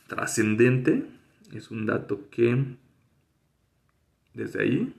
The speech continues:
pues, ya nos empieza a meter el tema de la alimentación como algo importante. Entonces, veamos que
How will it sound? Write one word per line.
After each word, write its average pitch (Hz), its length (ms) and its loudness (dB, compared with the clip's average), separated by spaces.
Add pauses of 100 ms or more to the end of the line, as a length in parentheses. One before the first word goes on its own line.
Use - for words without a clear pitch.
(240)
pues, - 140 -10
ya - 140 -2
nos 120 300 -4
empieza 113 480 -2
a 123 60 6
meter 113 400 -2
el 113 260 2
tema - 360 0
de 60 100 2
la - 80 -2
alimentación - 840 -14
como - 380 -12
algo - 360 -8
importante. - 880 -12
Entonces, - 380 -20
veamos 123 460 -6
que 139 340 -2